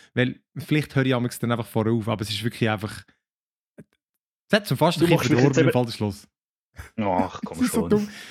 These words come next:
Speaker 1: Es
Speaker 2: Also,
Speaker 1: ist
Speaker 2: weißt du, der
Speaker 1: einfach,
Speaker 2: einzige
Speaker 1: es ist
Speaker 2: Grund,
Speaker 1: einfach so
Speaker 2: warum ich da
Speaker 1: dumm
Speaker 2: überhaupt
Speaker 1: gewesen.
Speaker 2: da bin,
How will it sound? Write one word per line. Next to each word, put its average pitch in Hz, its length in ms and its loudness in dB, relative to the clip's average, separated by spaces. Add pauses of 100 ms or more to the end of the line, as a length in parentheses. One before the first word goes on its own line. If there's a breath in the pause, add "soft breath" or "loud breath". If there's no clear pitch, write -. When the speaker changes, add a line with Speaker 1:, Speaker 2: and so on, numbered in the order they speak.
(320 loud breath)
Speaker 1:
Es 185 100 4
Speaker 2:
Also, - 40 4
Speaker 1:
ist - 60 8
Speaker 2:
weißt 190 80 8
du, 254 40 6
der 254 100 6
Speaker 1:
einfach, - 180 4
Speaker 2:
einzige 233 40 10
Speaker 1:
es 175 200 6
ist - 40 6
Speaker 2:
Grund, 147 120 6
Speaker 1:
einfach 147 40 4
so - 20 4
Speaker 2:
warum - 40 6
ich - 40 2
da - 80 2
Speaker 1:
dumm - 100 8
Speaker 2:
überhaupt 123 300 4
Speaker 1:
gewesen. 180 160 0
Speaker 2:
da 185 200 4
bin, 123 340 4